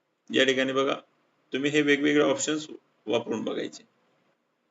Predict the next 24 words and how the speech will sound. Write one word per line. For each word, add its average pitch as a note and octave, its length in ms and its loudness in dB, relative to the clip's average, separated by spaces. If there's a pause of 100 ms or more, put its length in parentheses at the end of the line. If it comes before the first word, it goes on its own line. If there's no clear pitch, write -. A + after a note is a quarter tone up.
(840)
आणि B2 140 0 (100)
अप्लाय A#2 300 0
म्हणायचं. - 440 -8 (760)
ओके, A#2+ 180 -4 (200)
अप्लाय D3 280 2
करून D3+ 320 0
या C3 160 4
ठिकाणी D3+ 300 2
जास्त C#3+ 260 0
तेवढं D3 260 2
क्लीन C#3+ 320 0
होत C3+ 140 -2 (100)
नाही. C3+ 240 0 (1300)
ओके, C#3 200 2 (920)
हे D3+ 80 4
क्लिनिंग D#3 440 2
करायचं D3+ 380 6
असेल, D3+ 260 2
तर D3+ 80 0
आपलं C3 280 0
डॉक B2+ 180 2
स्कॅनरच C3 480 -2
ॲप B2 280 -2
सगळ्यात A2+ 280 0